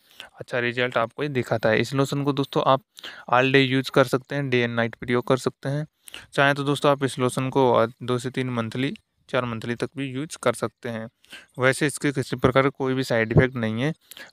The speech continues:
लेकिन, दोस्तों, अ, इसको आप, दोस्तों, अ, ज़्यादातर, दोस्तों, नाइट पे सप्लाई करें या फिर अगर डे प्रयोग कर रहे हैं, तो, दोस्तों, धूप में कम निकलें।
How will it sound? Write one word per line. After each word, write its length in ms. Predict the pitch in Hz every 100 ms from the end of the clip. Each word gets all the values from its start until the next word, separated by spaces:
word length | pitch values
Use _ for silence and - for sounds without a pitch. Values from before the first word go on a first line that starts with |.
| 131
लेकिन, 260 | 127 135
दोस्तों, 300 | 135 - 123 - _ _ _ _ _ _ _ -
अ, 180 | 139 127 143
इसको 260 | - -
आप, 160 | 135 123
दोस्तों, 640 | 120 120 147 139 117 110 107 _ _ _ _ 147
अ, 160 | 120
ज़्यादातर, 400 | 117 131 123 139
दोस्तों, 280 | 127 135 147
नाइट 380 | 127 120 120 123
पे 120 | 123
सप्लाई 380 | 123 127 123 127
करें 220 | 135 135
या 440 | 147 _ _ -
फिर 140 | 123 117
अगर 280 | 120 123 123
डे 380 | 123 113 127
प्रयोग 380 | 127 135 123 123
कर 160 | - 123
रहे 80 | 123
हैं, 80 |
तो, 80 | 120
दोस्तों, 380 | 127 123 143 131
धूप 220 | 117 107
में 100 | 123 -
कम 120 | 117
निकलें। 460 | 110 107 - 104